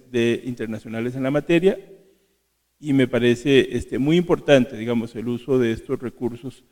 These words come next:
para asegurar la reincorporación de estas personas. Si ustedes tuvieran, hay unas compañeras que hicieron el trabajo sobre el Centro de Atención a Personas con Enfermedad Mental en Conflicto con la Ley, es prácticamente una vieja bodega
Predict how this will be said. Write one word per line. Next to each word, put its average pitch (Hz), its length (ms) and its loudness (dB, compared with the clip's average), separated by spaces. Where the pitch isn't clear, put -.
para 123 180 0
asegurar 117 400 2
la 131 260 6
reincorporación 120 760 -2
de 127 80 -2
estas 120 260 -4
personas. - 600 -10
Si - 180 -6
ustedes 156 760 4
tuvieran, 170 380 6
hay 147 120 0
unas 156 200 -4
compañeras 131 540 -10
que - 80 -20
hicieron 131 460 -4
el 120 140 -12
trabajo 117 400 -6
sobre 143 540 -4
el 120 140 -12
Centro 123 380 -8
de 139 60 0
Atención 127 640 -8
a 117 60 -20
Personas 120 460 -14
con 131 140 -10
Enfermedad 120 420 -6
Mental 127 260 -8
en 131 80 -8
Conflicto 139 420 -14
con 147 180 -8
la 156 100 2
Ley, 180 240 4
es - 80 -20
prácticamente 143 720 -8
una 147 220 -6
vieja 135 440 -6
bodega 165 580 -2